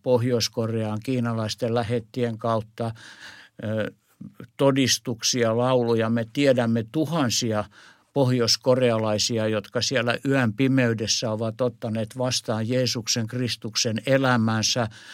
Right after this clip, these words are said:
jotka ovat yöllä käyneet joessa kasteella ja joita, jotka sitten monet ovat uskostaan hengellä maksaneet hinnan, valtavien vainojen kohteeksi joutunut, kun yhteiskunta on tiennyt,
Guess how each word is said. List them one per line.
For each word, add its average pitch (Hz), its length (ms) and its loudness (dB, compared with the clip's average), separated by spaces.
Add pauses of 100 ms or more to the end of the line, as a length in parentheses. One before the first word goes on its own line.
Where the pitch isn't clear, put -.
(240)
jotka 127 420 0
ovat 117 220 2 (120)
yöllä 131 380 4
käyneet 117 500 2
joessa 127 540 2
kasteella 117 800 0 (400)
ja 117 160 0 (180)
joita, 123 380 2
jotka 127 560 0
sitten 123 580 -2 (140)
monet 139 760 0 (640)
ovat 131 300 0 (100)
uskostaan 113 760 -2
hengellä 107 480 -2
maksaneet 104 680 -4
hinnan, 104 380 -4
valtavien 110 640 -2
vainojen 110 500 -2
kohteeksi 107 640 -6
joutunut, 101 520 -4
kun 107 200 -6
yhteiskunta 104 720 -6
on 98 140 -6
tiennyt, 104 520 -4